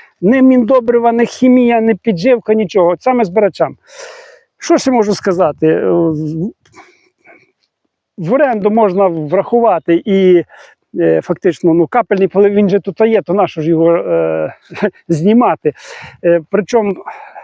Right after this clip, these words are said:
обіцяється, прогнозується спека, і зараз є спека. Ну, от є такий варіант. Так що, народ, кого цікавить, пишіть. Причому,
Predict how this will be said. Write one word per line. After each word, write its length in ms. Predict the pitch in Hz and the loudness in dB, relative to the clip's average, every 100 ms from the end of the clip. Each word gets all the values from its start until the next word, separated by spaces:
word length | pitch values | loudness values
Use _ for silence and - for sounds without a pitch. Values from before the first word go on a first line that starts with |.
| - _ _ 339 | -20 _ _ -6
обіцяється, 640 | 196 220 185 240 208 190 | -4 -4 -2 0 0 -2
прогнозується 680 | 190 202 214 196 208 175 214 | -2 0 0 2 2 2 0
спека, 400 | 196 - 285 - | -6 -2 -4 0
і 140 | 214 170 | -2 0
зараз 380 | 226 254 - | 0 0 -2
є 120 | 226 226 | -2 -2
спека. 440 | - 240 - 226 - - - - - - _ - | 0 -2 0 -2 -4 -20 -20 -20 -20 -20 _ -2
Ну, 200 | 254 339 - | 0 0 -2
от 180 | 262 | -2
є 120 | 277 240 | 0 -2
такий 240 | 226 254 | -2 0
варіант. 460 | 226 196 160 139 - - _ | 2 2 0 -2 -10 -20 _
Так 160 | 247 254 | -2 -2
що, 140 | - | 0
народ, 360 | 277 277 214 160 | 0 2 0 0
кого 280 | - 240 294 | -2 0 0
цікавить, 500 | 240 226 262 277 247 | -2 0 0 2 -2
пишіть. 540 | - 240 - 277 247 - - | -2 -4 2 2 0 -10 -4
Причому, 480 | 233 202 277 247 | -4 -2 -2 -2